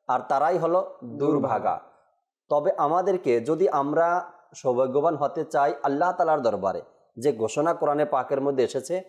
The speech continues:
Speaker 2: জি।
Speaker 1: সৌভাগ্যবান তো ওই ব্যক্তিরা, মুত্তাকিরা, যারা জান্নাতের দিকে যাবে, জান্নাতে যাবে। আমাদেরকে প্রত্যেকটা গুনাহের কাজ পরিহার করতে হবে।
Speaker 2: অবশ্যই, অবশ্যই।
Speaker 1: আলোচনায় বা কোরআনে পাকের আয়াতের দিক থেকে যদি দেখি, আমরা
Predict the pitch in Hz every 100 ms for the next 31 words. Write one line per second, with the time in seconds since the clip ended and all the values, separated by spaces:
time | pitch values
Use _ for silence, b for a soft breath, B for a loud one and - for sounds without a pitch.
0 | - 160 - - - 139 160 170 180 170
1 | 175 214 214 190 180 180 143 127 143 135
2 | 139 - 208 202 127 120 131 127 123 127
3 | 143 127 120 165 131 113 143 156 123 127
4 | 113 98 95 - _ _ _ _ _ _
5 | - 151 208 214 220 214 202 - 208 -
6 | 175 139 147 156 170 165 127 120 127 -
7 | 110 95 101 95 92 - 90 92 85 -
8 | - - - - _ - 139 131 160 185
9 | 160 131 160 175 170 143 143 151 165 170
10 | 220 135 127 127 151 147 131 - 135 123
11 | 120 117 120 - 143 156 180